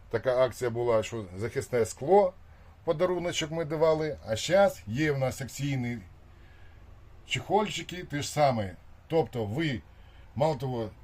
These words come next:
купуєте у нас зі скидкою, а в подарунок ще отримуєте як захисне скло та чехол на дані всі ці модельки. Є вибір акційних чохлів. Якщо не плануєте,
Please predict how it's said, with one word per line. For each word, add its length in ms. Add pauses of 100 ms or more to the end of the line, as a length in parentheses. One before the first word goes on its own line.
(140)
купуєте 400
у 40
нас 180
зі 120
скидкою, 580 (180)
а 120
в 80
подарунок 460
ще 120
отримуєте 560
як 280
захисне 540
скло 440 (300)
та 280 (1120)
чехол 540 (460)
на 340 (320)
дані 480 (260)
всі 380
ці 240
модельки. 720 (200)
Є 320 (100)
вибір 540 (480)
акційних 580 (540)
чохлів. 580 (960)
Якщо 320
не 120
плануєте, 760